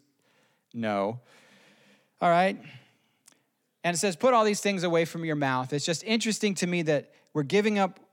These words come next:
we're giving up an old lifestyle and we're replacing it with a new lifestyle. It includes how we walk and how we talk. Then he says in verse nine, "Do not lie to one another."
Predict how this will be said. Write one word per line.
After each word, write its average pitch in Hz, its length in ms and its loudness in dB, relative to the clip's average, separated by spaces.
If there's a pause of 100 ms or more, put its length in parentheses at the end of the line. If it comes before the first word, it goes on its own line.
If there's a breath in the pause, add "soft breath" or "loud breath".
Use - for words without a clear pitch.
(140)
we're 151 140 -2
giving 214 300 2
up 196 120 2
an 180 80 2
old 170 200 2
lifestyle 156 880 0 (220)
and 151 100 2
we're 147 100 4
replacing 175 560 -2
it 151 160 -4 (100)
with 147 220 -2
a 151 40 2
new 151 220 2
lifestyle. 147 600 2
It 139 80 0
includes 143 440 -2
how 135 120 0
we 131 100 -4
walk 175 400 0 (500 soft breath)
and 143 160 2
how 139 300 -2
we 127 220 -4
talk. - 540 -14 (2000)
Then 220 160 2
he 277 120 4
says 196 280 2
in 185 100 -2
verse 165 280 0
nine, 185 360 -2
"Do 208 220 2
not 247 300 2
lie 208 480 2
to 185 180 -6
one 143 180 0
another." 123 520 -2